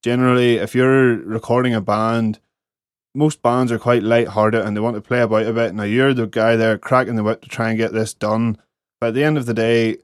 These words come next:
if the band's relaxed and you're having fun with it and you're having fun, you'll enjoy it a lot more, and chances are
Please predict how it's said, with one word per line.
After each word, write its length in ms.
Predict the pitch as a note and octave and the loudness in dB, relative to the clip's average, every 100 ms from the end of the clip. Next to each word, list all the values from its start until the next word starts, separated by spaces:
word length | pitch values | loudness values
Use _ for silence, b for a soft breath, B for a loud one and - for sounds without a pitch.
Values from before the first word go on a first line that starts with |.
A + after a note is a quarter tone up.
| _ | _
if 80 | A#2 | -10
the 80 | G2+ | -6
band's 400 | F#2+ A#2 C#3 B2+ | -2 0 0 -2
relaxed 420 | A2 A2+ A#2 A#2 | 0 2 2 0
and 80 | A2 | -6
you're 100 | G2 | -4
having 260 | A2+ A#2+ A2+ | -2 -2 -4
fun 260 | - G#2+ | -4 -2
with 180 | A2 G#2+ | -2 -2
it 140 | A#2 | -6
and 140 | - G2 | -8 -4
you're 220 | G2+ B2 | 0 0
having 300 | B2 A#2+ A#2 | 2 0 0
fun, 280 | G#2 A2+ A2 | -4 -2 -2
you'll 180 | G#2 G2 | -2 -4
enjoy 340 | G2+ B2 C3+ | -4 2 2
it 60 | B2+ | 4
a 60 | |
lot 240 | A2+ A2+ G#2+ | 2 2 0
more, 400 | G#2 G#2+ A2 G#2+ | -2 -2 0 -2
and 180 | G2 | -6
chances 460 | G2 B2 A#2+ A#2+ A2 | -8 -6 -6 -4 -4
are 340 | G2+ G#2+ A2 | -2 0 -2